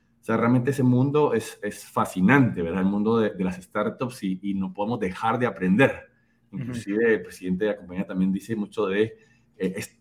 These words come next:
Speaker 1: tan importante el aprender como el desaprender.
Speaker 2: Ujú.
Speaker 1: Y eso me encanta porque hay, hay que empezar a, a quitarte un montón de, de, de perspectivas y visiones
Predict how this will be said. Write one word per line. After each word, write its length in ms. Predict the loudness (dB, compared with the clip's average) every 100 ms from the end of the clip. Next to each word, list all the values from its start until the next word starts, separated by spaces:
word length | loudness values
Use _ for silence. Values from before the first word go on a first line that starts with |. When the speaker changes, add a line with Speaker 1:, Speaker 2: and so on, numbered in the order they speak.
| _
Speaker 1:
tan 240 | 2 4 4
importante 920 | 2 0 -2 2 2 2 0 -4 -8 _ _ _ -4
el 140 | 0
aprender 520 | 0 2 4 6 6 4
como 180 | 0
el 100 | 2
desaprender. 880 | 0 -2 -4 -4 2 4 4 2 -10 _ -14
Speaker 2:
Ujú. 320 | -12 -12 -14 _ _ -2
Speaker 1:
Y 120 | -2
eso 180 | 4 4
me 80 |
encanta 420 | 6 4 2 2 0
porque 400 | 0 0 -2 -2
hay, 220 | -6 -6 -8
hay 120 | -6
que 100 | -4
empezar 340 | -4 -2 0
a, 120 | 0 -2
a 140 | -6
quitarte 520 | -12 -4 -2 -2 0 0
un 100 | 0
montón 180 | -2
de, 240 | -2 -2 -4 -4
de, 200 | -4 -2
de 340 | -2 -2 -2 -6 -8
perspectivas 840 | -8 -6 -8 -10 -2 0 0 0 -2
y 40 |
visiones 520 | -2 0 0 -2 -6